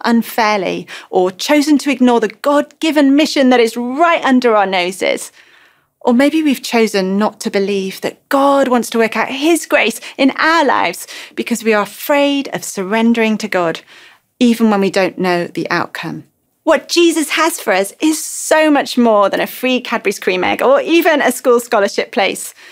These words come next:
It's the promise of hope and salvation and the invitation to play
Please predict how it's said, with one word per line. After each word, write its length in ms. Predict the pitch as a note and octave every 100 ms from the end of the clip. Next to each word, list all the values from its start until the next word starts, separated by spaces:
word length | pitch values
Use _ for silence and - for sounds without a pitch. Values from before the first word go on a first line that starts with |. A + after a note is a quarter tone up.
| -
It's 180 | - C4
the 160 | - C#4
promise 720 | C#4 - - D#4 D4+ D4+ - -
of 140 | A#3+
hope 440 | - - A3+ F#3 - _ -
and 300 | C#4+ C#4+ C#4
salvation 840 | D#4 B3+ G#3+ G#3 - - F#3+ E3+ - _ _ _
and 120 | D4+
the 140 | E4 F#4
invitation 640 | F4 F4+ F4+ E4 - C#4+
to 100 | C4+
play 400 | C#4 - F4+ F4